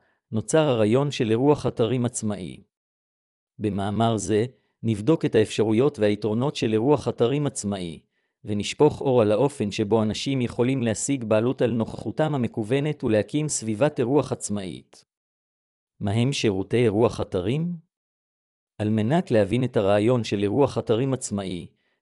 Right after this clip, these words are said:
חיוני להבין את היסודות של שירותי אירוח אתרים.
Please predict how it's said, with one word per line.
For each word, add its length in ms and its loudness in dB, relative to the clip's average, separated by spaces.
חיוני 480 0
להבין 380 2
את 100 -2
היסודות 540 2
של 200 -2
שירותי 500 -2
אירוח 380 0
אתרים. 480 -8